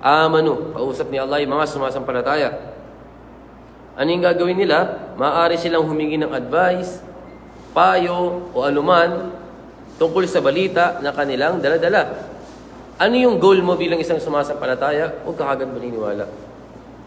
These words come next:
Huwag ka kagad maniniwala. Huwag ka kagad manghuhusga. Ang dapat, kailangan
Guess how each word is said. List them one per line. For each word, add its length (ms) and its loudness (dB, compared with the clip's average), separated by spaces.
Huwag 160 -2
ka 80 2
kagad 400 2
maniniwala. 640 0
Huwag 80 -4
ka 80 -8
kagad 400 0
manghuhusga. 720 0
Ang 80 -6
dapat, 720 2
kailangan 880 -2